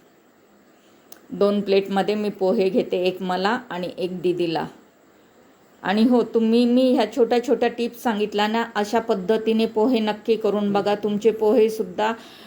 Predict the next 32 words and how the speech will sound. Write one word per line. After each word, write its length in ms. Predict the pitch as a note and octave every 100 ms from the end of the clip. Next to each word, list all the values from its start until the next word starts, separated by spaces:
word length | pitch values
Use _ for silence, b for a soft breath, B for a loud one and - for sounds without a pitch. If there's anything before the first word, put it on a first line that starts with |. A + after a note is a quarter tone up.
| B -
बराच 500 | F3 G3+ A3 A3 G#3
वेळ 300 | G3 G#3+ A3+
मऊसर 680 | G#3 G3+ G#3 G3+ A3+ A#3 C#4 B B _
आणि 180 | F#3 G#3+
मोकळे 460 | G#3+ G#3 - G#3+ G3+
राहतील 400 | A#3 G3+ G3 F#3+
आणि 200 | G3+ G#3
खान-, 480 | C4 G3+ G3 G3+ -
खूप 240 | - C#4 - -
स्वादिष्ट 480 | - A3 G3 A3+ -
आणि 240 | A3+ G#3 G#3
चवदार 460 | A3 F#3 F#3 G3+
बनतील. 500 | F3+ F3+ E3 - D3 D#3+ B B B -
आता 200 | F#3+ G#3+
उरलेले 500 | G#3 G3+ G#3+ G#3+ A3+
शेंगदाणे 500 | A#3 G3 F#3+ G3 G3+
टाकून 440 | G3 G3 G3 G3+
घेऊ, 220 | G3+ G#3+ B3 -
काही 160 | G#3 G3
कोथिंबीर 640 | G3 G3+ G3 A3 G3 A3
टाकून 440 | G#3+ G3 G#3+ G#3 G#3
घेऊ 260 | G#3+ A#3+ C4+ -
आणि 220 | G3 G#3
मी 220 | A3+ B3
सुकं 440 | B3 - A#3+ A#3 A#3+
खोबरं 360 | A#3+ B3 A3
इथे 220 | G#3+ G#3+ G#3+
किसून 420 | G#3+ G#3 A3 A3
घेतलेलं 460 | A#3 G3+ G3 F#3+
आहे. 260 | F#3 F3+ F#3 B B B _
तुमच्याजवळ 600 | A3 G#3+ A#3+ A3+ A3+ A#3+
जर 220 | A3+ A#3